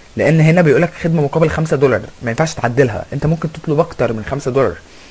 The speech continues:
تمام، لو الموضوع يستاهل يعني، او ممكن هو يطلب منك لوجوهين كده يعني.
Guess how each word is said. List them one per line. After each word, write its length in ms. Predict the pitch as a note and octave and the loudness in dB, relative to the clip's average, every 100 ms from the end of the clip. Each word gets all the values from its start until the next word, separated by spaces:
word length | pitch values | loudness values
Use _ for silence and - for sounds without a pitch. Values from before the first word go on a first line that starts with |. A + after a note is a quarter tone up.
| - - - | -20 -20 -12
تمام، 300 | A#2 C3 C#3+ C3 | -2 0 0 0
لو 180 | A#2 | 0
الموضوع 300 | C3 A2 C3+ | 2 2 2
يستاهل 460 | D3+ A#2+ - B2+ A#2 | 2 0 -4 -4 -2
يعني، 180 | G#2+ G2 - | -4 -4 -6
او 100 | B2 | -4
ممكن 200 | C#3+ C#3+ | -2 0
هو 140 | C3+ | 0
يطلب 240 | C#3 - C3+ | 0 0 -4
منك 300 | C#3 C#3+ - | -2 -4 -2
لوجوهين 580 | B2 B2 C#3 C3+ G#2+ G#2 - - - - - | -2 0 -2 -2 -4 -10 -18 -20 -20 -20 -6
كده 180 | - D#3+ | 0 2
يعني. 180 | C#3 C3+ | 2 -2